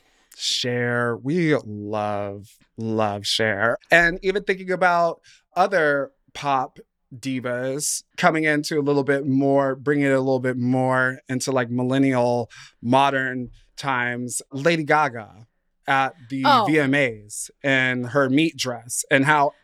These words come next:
Speaker 1: everybody was talking about that. I mean, you know what? The V M As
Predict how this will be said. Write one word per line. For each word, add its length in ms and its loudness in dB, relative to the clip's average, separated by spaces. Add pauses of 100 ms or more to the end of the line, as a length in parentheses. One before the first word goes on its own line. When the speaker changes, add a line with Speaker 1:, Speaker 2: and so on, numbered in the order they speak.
Speaker 1:
everybody 880 4
was 180 -12
talking 480 -10
about 380 -8
that. 60 -6
I 60 -6
mean, 100 -6 (360)
you 120 -2
know 480 2
what? 100 -8
The 120 2
V 180 -2 (100)
M 120 4
As 720 -2